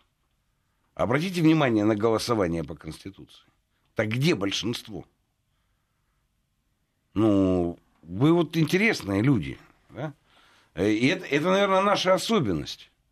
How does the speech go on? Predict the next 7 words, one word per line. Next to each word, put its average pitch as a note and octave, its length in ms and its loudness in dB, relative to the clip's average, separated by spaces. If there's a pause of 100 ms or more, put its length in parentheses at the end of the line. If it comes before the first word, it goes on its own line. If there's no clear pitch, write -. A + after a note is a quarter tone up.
(380)
Мы E3 120 2
должны G3 280 0
обязательно G3+ 500 -2
сыпать F#3 420 0
голову F3 480 2
пеплом, D3+ 540 0 (1300)
ну, D#2 520 -14